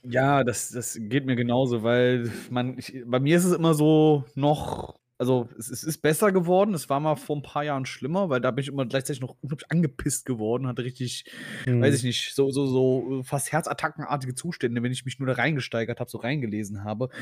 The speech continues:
Speaker 1: Mittlerweile ist es immer nur noch reine Fassungslosigkeit, wie Menschen wirklich so drauf sein können, weil man, da,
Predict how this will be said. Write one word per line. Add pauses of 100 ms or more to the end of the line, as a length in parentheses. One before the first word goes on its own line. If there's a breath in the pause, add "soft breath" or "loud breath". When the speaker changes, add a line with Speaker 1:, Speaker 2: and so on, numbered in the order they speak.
(160 loud breath)
Speaker 1:
Mittlerweile
ist
es
immer
nur
noch
reine
Fassungslosigkeit,
wie
Menschen
wirklich
so
drauf
sein
können,
weil (680 loud breath)
man,
da,